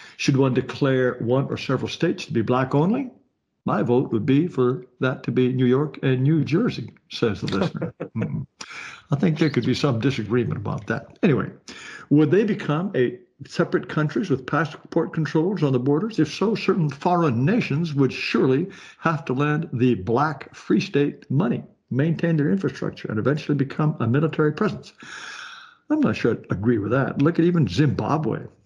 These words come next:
Burkina Faso. You know, they live on foreign aid, but, uh, they don't have quite the kind of hovering white presence that, uh, this listener suggests.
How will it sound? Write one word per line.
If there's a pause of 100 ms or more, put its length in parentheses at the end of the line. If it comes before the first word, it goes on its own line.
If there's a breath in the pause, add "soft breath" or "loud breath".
(140)
Burkina
Faso. (140)
You
know,
they
live
on
foreign
aid,
but,
uh,
they
don't
have
quite
the
kind
of
hovering (100)
white
presence
that,
uh,
this
listener
suggests.